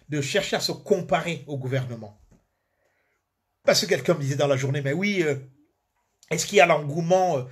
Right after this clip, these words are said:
par rapport au fond de, de, du président de la République, euh, comme chez nous ? » Je dis, « Mais c'est, j'ai pas répondu, mais, mais il n'a pas compris. C'est pas le sujet.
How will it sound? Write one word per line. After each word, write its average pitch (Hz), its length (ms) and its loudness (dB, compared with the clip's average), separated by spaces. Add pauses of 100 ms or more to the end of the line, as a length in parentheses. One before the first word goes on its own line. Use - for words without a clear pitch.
(180)
par 156 120 -2
rapport 156 280 2
au 180 80 4
fond 170 380 -6 (180)
de, 131 220 -2
de, 131 120 -10
du 131 160 -6
président 143 280 -2
de 151 40 0
la 131 60 0
République, 143 480 -6
euh, 127 100 -6 (160)
comme 170 200 4
chez 160 220 0
nous ? » 156 200 -6 (500)
Je - 80 -8
dis, « 220 100 -10
Mais - 140 -8 (200)
c'est, - 260 -10 (160)
j'ai 165 140 -2
pas 220 140 2
répondu, 196 300 2
mais, 139 140 -6 (300)
mais 170 220 -8
il 208 80 2
n'a 202 100 2
pas 180 100 -6
compris. 196 500 -6 (840)
C'est - 240 -8
pas - 140 0
le 170 40 0
sujet. 269 540 0